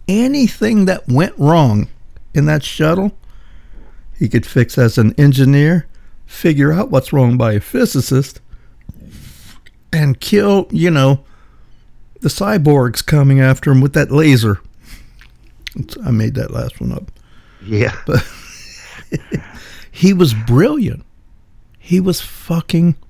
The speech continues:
Speaker 1: brilliant. And he died on only his second mission. Now, his first mission up, uh, I think he did, uh, like, a hundred something hours, right? In his first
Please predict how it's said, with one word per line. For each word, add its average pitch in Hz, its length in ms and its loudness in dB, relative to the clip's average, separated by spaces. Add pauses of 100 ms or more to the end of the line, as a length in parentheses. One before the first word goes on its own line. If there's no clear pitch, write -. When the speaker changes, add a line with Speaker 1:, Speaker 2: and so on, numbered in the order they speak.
(200)
Speaker 1:
brilliant. 131 1120 -4 (1080)
And 113 380 0 (320)
he 143 240 -2
died 135 420 2
on 123 180 0
only 123 300 2
his 110 120 0
second 139 460 -4
mission. 127 340 -2
Now, 120 160 0
his 123 160 -2
first 208 460 -4
mission 233 420 0
up, 196 340 0 (1080)
uh, 135 400 -2 (500)
I - 440 -10
think - 240 -4
he 190 60 0
did, 165 240 -4
uh, 117 120 -2
like, 110 200 -8
a 123 60 -6
hundred 127 320 -4
something - 300 -10
hours, - 500 -16
right? 120 260 -4 (1300)
In 135 160 -4
his 127 180 -4
first - 520 -6